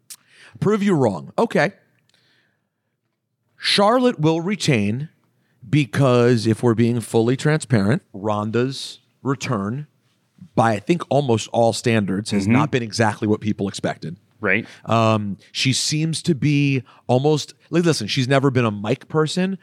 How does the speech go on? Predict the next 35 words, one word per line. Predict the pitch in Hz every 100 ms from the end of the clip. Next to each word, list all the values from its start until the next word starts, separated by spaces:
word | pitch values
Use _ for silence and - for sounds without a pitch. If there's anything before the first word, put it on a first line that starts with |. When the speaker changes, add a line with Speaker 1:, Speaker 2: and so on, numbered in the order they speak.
| - -
Speaker 1:
but | 131
she | -
almost | 117 127 147 135
seems | 143 139
a | 107
little | 101 107 147
bit | 139 139
out | 117 117
of |
sorts | - - 110 165 - - 156
on | 165
the |
microphone | 170 190 185 180 202 202 196
throughout | - 190 185
this | 185
time. | 208 262 233 -
Speaker 2:
Okay. | 82 82 95 123
Speaker 1:
Whereas | 147 120
Charlotte | - 131 120 156 170
has | 110 98
clearly | - - 120 127 139 156 156 156
and | 123
decidedly | 113 - 95 104 127 120 139
looked | 107 101 113 110
like | 110 110 -
the | 101
person | - 104 101 110
who's | 107 101
supposed | 98 104 113 117 -
to | 131
be | 95 98 98 117 - _ -
in | 139 131 127
the | 120
big | 90 113 110
dog | 110 107 101